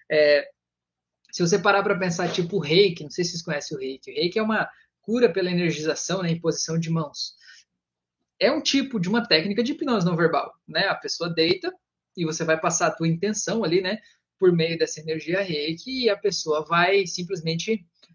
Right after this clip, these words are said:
é, receber essa energia. Você não vai falar, "Eu tô energizando agora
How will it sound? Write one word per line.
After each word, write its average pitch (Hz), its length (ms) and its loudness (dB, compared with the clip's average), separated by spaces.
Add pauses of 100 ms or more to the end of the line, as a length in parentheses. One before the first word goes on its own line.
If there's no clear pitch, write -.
(120)
é, 143 100 -2
receber 175 600 4
essa 151 260 0
energia. 143 280 -6
Você 175 120 -6
não 190 60 -4
vai 233 120 6
falar, 165 300 4
"Eu 156 100 0
tô 185 200 6
energizando 170 720 -2
agora 156 400 -2